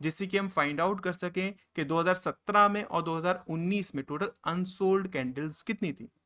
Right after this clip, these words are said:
तो इसी वजह से इसका जो राइट आंसर हो जाएगा वो क्या हो जाएगा? Either first and second together or, uh, th-, second and third together, मतलब क्या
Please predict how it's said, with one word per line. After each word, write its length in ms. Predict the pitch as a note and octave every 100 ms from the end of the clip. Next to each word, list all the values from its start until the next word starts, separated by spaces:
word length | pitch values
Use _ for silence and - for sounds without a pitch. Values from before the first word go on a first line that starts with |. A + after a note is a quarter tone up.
| _ _ _ - _
तो 60 | E3
इसी 280 | E3+ D#3 C#4
वजह 220 | A#3+ F3
से 160 | E3+ F3+
इसका 240 | E3 F3+
जो 120 | F3+
राइट 260 | D3+ C3+ F#3+
आंसर 240 | G3+ G3+
हो 80 | G3
जाएगा 240 | F#3+ F#3+ G3
वो 140 | E3+
क्या 120 | F#3
हो 60 | F#3
जाएगा? 300 | F#3 G3 G#3+ _ _ _ _ _ _ -
Either 260 | G3 G3+ F#3
first 420 | - A3+ A3+ -
and 180 | E3+ F3+
second 360 | F#3 B2+ G3 G3
together 380 | G3+ G#3 A3 D4 - _ _ _ _ _ _ _ _ -
or, 340 | C#3+ C3+ B2+ D#3 G3+ _ _ _ _ -
uh, 400 | C3+ C3+ C#3 - -
th-, 300 | - F#3 F#3+ - _ _ -
second 280 | G3+ G3 A#3
and 120 | C4+
third 220 | D#3+ -
together, 280 | - - C3+
मतलब 220 | D3+ F#3
क्या 100 | A#3